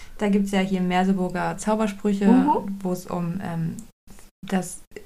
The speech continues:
Speaker 1: kaputte Bein bei einem Pferd gibt, weil die haben damals ihre Pferde übrigens nicht erschossen, nur weil sie sich das, mal das Handgelenk verstaucht haben, sondern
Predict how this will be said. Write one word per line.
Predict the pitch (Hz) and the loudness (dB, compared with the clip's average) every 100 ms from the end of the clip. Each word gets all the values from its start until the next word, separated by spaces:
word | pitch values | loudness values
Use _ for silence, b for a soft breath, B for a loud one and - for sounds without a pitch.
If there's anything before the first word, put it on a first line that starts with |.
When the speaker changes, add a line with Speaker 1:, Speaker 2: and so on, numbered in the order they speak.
| - | 4
Speaker 1:
kaputte | 196 196 196 | 4 6 6
Bein | 196 180 190 | 8 8 10
bei | 190 | 10
einem | 180 180 | 8 2
Pferd | - 196 196 | 2 2 2
gibt, | 269 - | -6 -2
weil | 196 | 2
die | 190 185 | 4 6
haben | 190 | 6
damals | 190 185 185 - | 6 4 0 2
ihre | 196 | 2
Pferde | 196 208 196 | 2 4 6
übrigens | 196 196 | 8 8
nicht | 208 202 | 6 4
erschossen, | 196 208 196 | 2 2 4
nur | 190 185 | 4 2
weil | 180 | 0
sie | 175 | -2
sich | 156 | -4
das, | - 160 - - | -4 -2 -2 -2
mal | 180 170 | -2 0
das | 165 - | -2 0
Handgelenk | 180 196 214 165 | 4 4 4 2
verstaucht | - 165 165 165 170 | 0 0 0 -2 0
haben, | 175 202 | 4 4
sondern | 185 180 185 | 6 2 0